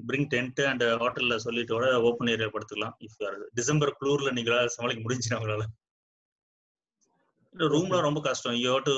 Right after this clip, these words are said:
Speaker 1: book it very well advance. இல்லாட்டி ரொம்ப கஷ்டம். ரொம்ப சின்ன ஊர் அது. ரொம்ப room, rooms எல்லாம் கம்மி. ஏதாவது பேக்கேஜ்ல book பண்ணீங்கன்னா உங்களுக்கு ஈஸியா இருக்கும். டூ, த்ரீ days அங்க இருந்துட்டு வரலாம். ஆ, மீன்ஸ், ten days இருந்தா ரொம்ப கஷ்டம் வரும்.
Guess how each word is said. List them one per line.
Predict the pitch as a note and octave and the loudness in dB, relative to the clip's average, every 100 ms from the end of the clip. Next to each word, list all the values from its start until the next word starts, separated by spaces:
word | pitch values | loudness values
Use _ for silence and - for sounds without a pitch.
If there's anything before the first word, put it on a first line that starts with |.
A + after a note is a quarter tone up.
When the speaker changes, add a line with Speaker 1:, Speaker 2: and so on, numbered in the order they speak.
| B2+ | 0
Speaker 1:
book | B2 B2+ | -4 -4
it | C#3+ | -2
very | G#2+ A2 B2+ | 2 2 2
well | C3 B2 | 0 0
advance. | A2 G#2+ G2+ - | 0 -2 -4 -8
இல்லாட்டி | G#2+ A2+ | -8 -8
ரொம்ப | A2 G2+ G#2 | -6 -12 -8
கஷ்டம். | G#2 - - _ | -10 -10 -16 _
ரொம்ப | A2 A#2+ | -8 -6
சின்ன | - B2 | -4 -2
ஊர் | B2 A2 | 0 2
அது. | G#2+ A#2+ - | 2 -2 -6
ரொம்ப | - A2 A2 | -10 -2 2
room, | A2 A2 | 2 0
rooms | A#2 A#2 | -4 -2
எல்லாம் | A#2 A2 | -2 -2
கம்மி. | G#2+ A#2+ - _ _ _ - _ _ _ _ _ | -2 -2 -6 _ _ _ -20 _ _ _ _ _
ஏதாவது | G#2+ A2+ A#2+ | 2 4 2
பேக்கேஜ்ல | A#2+ A#2+ C3 D#3 C#3+ B2+ B2 | 0 0 0 2 0 2 -2
book | A2+ A#2+ - | -2 -8 -6
பண்ணீங்கன்னா | B2 A#2 A#2 G#3+ | -6 -4 -6 -6
உங்களுக்கு | F#3 B2 A2+ G#2+ G2+ - _ - | -6 -10 -6 -8 -8 -16 _ -12
ஈஸியா | G#2+ A2 | -6 -6
இருக்கும். | G2+ - - _ _ _ _ _ _ _ _ _ - | -6 -12 -18 _ _ _ _ _ _ _ _ _ 0
டூ, | |
த்ரீ | E3+ G#3 | 2 2
days | F#3+ G3+ G#3 | 4 4 4
அங்க | D#3+ | 2
இருந்துட்டு | D#3+ D3+ A#2+ | 2 0 -2
வரலாம். | G2+ - - | -4 -8 -16
ஆ, | A2 G#2 G2+ | -16 -14 -14
மீன்ஸ், | G#2 G#2+ G#2+ A2+ C#3+ G2+ G2+ G2+ G2 _ G#2+ _ - G#2 - | -16 -16 -14 -12 -12 -12 -16 -20 -20 _ -18 _ -16 -16 -2
ten | B2 D3 | 0 2
days | E3 D#3 | 0 0
இருந்தா | D3+ | 0
ரொம்ப | C3 B2+ | -2 -4
கஷ்டம் | B2+ - G#2+ | -8 -8 -12
வரும். | G#2 D3+ | -12 -16